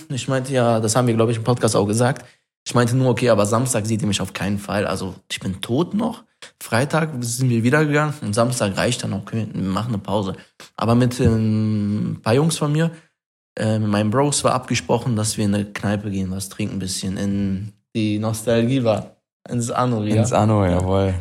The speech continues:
Speaker 1: Ist einfach geil da. Ähm, dass wir da hingehen und ein paar Bier trinken. Und das war schon so, okay, ja, weiß ich nicht, wieder was trinken, aber scheiß drauf, so, ich mach einen ruhigen, wir trinken uns ein paar Bier und, ähm, ja, dann gehen wir halt nach Hause, pennen und gut ist, so.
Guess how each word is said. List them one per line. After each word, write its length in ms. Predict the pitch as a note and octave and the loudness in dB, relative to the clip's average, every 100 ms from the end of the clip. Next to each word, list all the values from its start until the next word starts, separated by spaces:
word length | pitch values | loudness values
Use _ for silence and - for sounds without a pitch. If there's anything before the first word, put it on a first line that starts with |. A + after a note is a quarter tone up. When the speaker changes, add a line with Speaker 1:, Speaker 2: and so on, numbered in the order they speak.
| - | -8
Speaker 1:
Ist 180 | - - | -12 -12
einfach 340 | - A2 A2 F#2+ | -4 -2 -2 -4
geil 280 | F#2 G2+ G#2+ | 0 2 2
da. 260 | A2 C#3+ - _ _ _ - | 0 -2 -8 _ _ _ -4
Ähm, 360 | G#2+ G#2 G2+ | -2 0 -2
dass 220 | - G#2 A#2 | -4 -4 0
wir 80 | |
da 60 | A#2 | 2
hingehen 340 | C#3 D#3 D3+ | 2 2 2
und 180 | C3 B2 | 2 -2
ein 100 | - - | -4 -2
paar 100 | A2+ | 0
Bier 160 | A#2 | 0
trinken. 320 | G#2 F#2+ F2 | -2 -4 -4
Und 160 | F2+ F#2+ | -6 -4
das 160 | A2 A#2 | -2 2
war 180 | B2+ | 2
schon 240 | D#3 D3+ C3+ | 2 -2 -2
so, 280 | A#2+ A#2 - | 0 -2 -4
okay, 520 | A#2+ - C#3+ E3 E3+ C#3 | -8 -6 -4 -2 -4 -4
ja, 460 | A#2 C#3 D#3 D3+ B2+ | -2 -2 -4 -8 -4
weiß 200 | B2 D3 | -2 -2
ich 140 | C3+ | -2
nicht, 400 | D3 D3 C#3+ - - _ _ _ _ - | -4 -4 -6 -12 -20 _ _ _ _ -2
wieder 220 | B2 B2 | 0 2
was 180 | A#2 A#2 | 0 -2
trinken, 320 | D3+ D#3 C#3+ | -4 -4 0
aber 240 | A2+ A2+ | 0 0
scheiß 300 | G#2+ G#2+ B2+ | 0 0 -2
drauf, 260 | - A#2+ A#2 | -2 -2 -2
so, 380 | - A#2 A2 - - | -4 -4 -4 -8 -14
ich 260 | - A#2 | -10 -2
mach 180 | C3 B2+ | 0 0
einen 100 | B2 | 0
ruhigen, 460 | A#2+ D3+ C#3+ C#3 - - - | 4 4 4 0 -6 -16 -4
wir 100 | A#2 | -4
trinken 260 | - D3 B2 | -2 -4 -2
uns 160 | A#2+ | -4
ein 40 | - | -2
paar 120 | A#2 | -2
Bier 300 | B2 D3 D3+ D3 _ _ - | 0 -2 -2 -8 _ _ -10
und, 500 | A#2+ A#2+ A#2 A2+ - | -4 -2 -2 -4 -6
ähm, 360 | G#2+ G#2 G2+ G2+ _ _ _ _ _ _ _ _ _ | -4 -4 -4 -8 _ _ _ _ _ _ _ _ _
ja, 120 | A#2+ A#2+ | 2 4
dann 120 | A2 | 4
gehen 140 | B2+ | 4
wir 80 | A#2+ | 4
halt 100 | A2+ | 4
nach 160 | A2+ G#2 | 4 4
Hause, 380 | C3+ D3+ B2+ B2 | 4 4 2 -2
pennen 360 | - C#3+ C#3+ | 0 0 0
und 120 | A#2+ A2+ | 0 0
gut 200 | A#2 C#3 | -2 0
ist, 240 | C3+ - | -2 -2
so. 260 | A#2 G2 | -6 -8